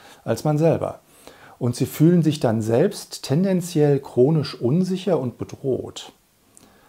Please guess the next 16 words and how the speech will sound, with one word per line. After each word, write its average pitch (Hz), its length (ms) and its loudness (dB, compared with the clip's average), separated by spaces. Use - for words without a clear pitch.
Erfolge 135 560 4
anderer 147 600 4
entmutigen 113 960 2
sie. 98 400 -10
Und 131 200 -2
bei 110 160 4
Misserfolgen 123 760 2
anderer, 135 680 2
äh, 127 120 0
fühlen 156 280 4
sie 143 80 4
nicht 160 160 4
etwa 131 200 0
Mitgefühl, 151 880 2
sondern 127 500 2
Erleichterung. - 680 -2